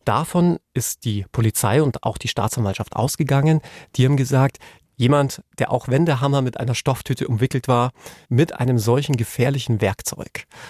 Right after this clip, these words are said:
auf jemanden einschlägt und vor allem auf den Kopf, der weiß ganz genau, dass das tödlich enden kann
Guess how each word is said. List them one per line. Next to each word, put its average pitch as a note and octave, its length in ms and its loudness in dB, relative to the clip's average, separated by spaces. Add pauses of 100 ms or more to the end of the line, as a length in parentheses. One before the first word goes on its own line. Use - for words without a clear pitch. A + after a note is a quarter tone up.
(280)
auf - 360 -2
jemanden A#2 580 0 (120)
einschlägt - 760 -4
und A#2+ 140 -2
vor - 160 -4
allem A#2+ 160 2
auf - 160 -6
den - 220 -6
Kopf, - 360 -4 (600)
der C3+ 440 2 (200)
weiß G#2+ 500 -2
ganz A#2 240 -2
genau, A#2+ 480 2
dass A#2+ 160 0
das - 160 -4
tödlich - 380 -4
enden D3 320 2
kann C3+ 320 2